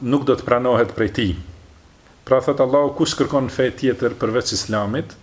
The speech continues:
nuk pranohet, e, nuk pranohet ajo fe. Do të thënë, Islami është dhuntia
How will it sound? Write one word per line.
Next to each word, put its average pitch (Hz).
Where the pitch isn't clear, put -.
nuk 139
pranohet, 117
e, 107
nuk 131
pranohet 123
ajo 90
fe. 87
Do 85
të 117
thënë, 143
Islami 151
është -
dhuntia 135